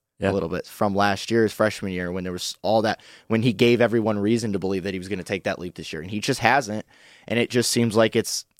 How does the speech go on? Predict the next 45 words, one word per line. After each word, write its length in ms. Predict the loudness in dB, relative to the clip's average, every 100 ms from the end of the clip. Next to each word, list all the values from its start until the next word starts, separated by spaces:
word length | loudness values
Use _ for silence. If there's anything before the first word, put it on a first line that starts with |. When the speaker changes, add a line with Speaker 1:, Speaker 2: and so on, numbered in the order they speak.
| _ _ _ _ _ _ _ _ _ _ _
Speaker 2:
it's 320 | -4 -4 _ -2
just 200 | 0 2
stuff 300 | 2 2 2
off 400 | 0 2 2 -4 -8
the 120 | -6
court, 280 | -4 -6 -8 _ -8
I 80 |
guess, 200 | -4 -6
with 120 | -8 -10
Pierre 240 | -6 -4
Brooks, 320 | -4 -8 -6
if 100 | -6
he's 180 | -4 -6
just 220 | -6 -4
not 280 | -2 -2 -4
seemingly 400 | -6 -4 -2 -2
understanding 720 | -2 -2 -4 -4 -2 -2 -2 -2
what 140 | -2
it 80 | 0
is 520 | 2 2 -2 -8 -10 _ _ _ _ 0
that 240 | 0 0 -4
it 140 | -6
takes 280 | -4 -4 -4
to 100 | -4
be 200 | -2 -2
this, 360 | -2 -4 -4 -10
you 120 | -10
know, 220 | -8 -8 -12 _ _ _ _
basketball 360 | 0 0 0 -2
player 160 | 0 0
at 60 |
Michigan 340 | 0 -4 -4 -4
State. 320 | 0 0 0
And 100 | -2
obviously 300 | -2 -2 -2
the 60 | 0
team's 240 | 0 4
not 180 | 2 2
giving 220 | -2 0
up 160 | 0 2
on 160 | 2
him 100 | 2
or 80 | 0
anything, 460 | 0 0 -2 -2 -2
and 160 | -6